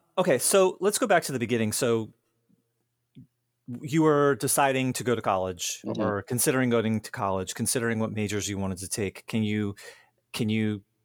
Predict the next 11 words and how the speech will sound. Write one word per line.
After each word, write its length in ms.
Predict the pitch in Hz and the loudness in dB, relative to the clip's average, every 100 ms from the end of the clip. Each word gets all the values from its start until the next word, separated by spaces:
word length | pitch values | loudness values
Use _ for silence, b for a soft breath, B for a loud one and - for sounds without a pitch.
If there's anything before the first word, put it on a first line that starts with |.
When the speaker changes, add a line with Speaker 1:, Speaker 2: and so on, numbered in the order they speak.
| _ | _
Speaker 1:
describe 480 | - - 135 117 117 | -6 -2 2 2 2
kind 240 | - 113 110 | -2 -4 0
of 60 | |
that, 240 | 110 107 - | 0 -2 -2
that 200 | 113 104 | -4 -4
path, 340 | - 113 110 - | -2 0 0 -4
that 140 | 107 | -10
decision 400 | 107 - 104 107 | -6 -6 -4 -4
process, 540 | - 101 98 110 98 - | -2 -2 -2 -2 -2 -4
and 500 | 117 110 104 101 - b b | -2 0 0 -4 -8 b b
obviously 760 | - 104 107 - 113 101 98 | -4 -2 -2 -2 -2 -2 -2